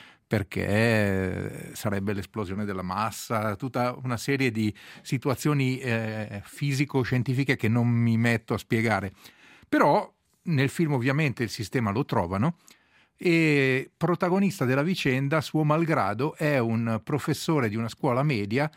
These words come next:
che un tempo ha scritto un saggio che tutta la comunità scientifica ha bocciato, eh, perché lo pensavano una cosa assurda,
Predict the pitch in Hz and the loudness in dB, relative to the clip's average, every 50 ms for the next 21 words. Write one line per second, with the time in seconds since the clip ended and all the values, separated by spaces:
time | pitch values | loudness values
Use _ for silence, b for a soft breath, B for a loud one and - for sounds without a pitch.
0 | b b b b b b - 156 170 180 - 214 202 151 - 131 120 - - - | b b b b b b 0 0 2 2 2 0 0 0 2 0 -2 -2 -2 -2
1 | - 151 143 110 - - 120 110 104 107 120 123 107 - - - 135 117 117 107 | 0 0 0 0 -2 -4 -2 -2 0 0 0 -2 -2 -2 -2 0 0 0 -2 -4
2 | 104 98 113 107 95 - - 107 104 107 127 123 - - 143 131 - 127 110 - | -4 -2 -2 -2 -2 -4 -6 -6 -4 -2 -2 -4 -4 -6 -6 -2 -2 -2 -2 -2
3 | - 117 113 113 117 113 - 131 123 - 135 123 117 - 147 127 104 - 107 - | -4 -4 -2 -2 -2 -2 -2 -4 -4 -2 -4 -4 -4 -2 -4 -4 -4 -4 -8 -6
4 | - 95 95 87 - 113 117 113 120 123 120 - - 127 110 107 107 - - 143 | -4 -4 -4 -2 -2 -4 -4 -2 -2 -4 -4 -2 -2 0 0 0 0 -2 -2 -2
5 | 160 196 - - - 117 110 104 104 101 101 92 - - 110 - - 104 98 101 | -2 -2 -4 -6 -4 -4 -2 -2 -2 -4 -6 -8 -8 -10 -10 -10 -6 -6 -6 -4
6 | 101 98 95 95 95 92 85 - - 104 - - 98 98 101 104 95 90 - - | -4 -6 -6 -6 -8 -8 -10 -8 -10 -10 -8 -6 -6 -6 -6 -6 -6 -6 -6 -6
7 | 113 101 131 147 - - - 110 95 92 101 113 131 - | -4 -4 -4 -4 -4 -4 -4 -4 -6 -4 -2 -4 -4 -4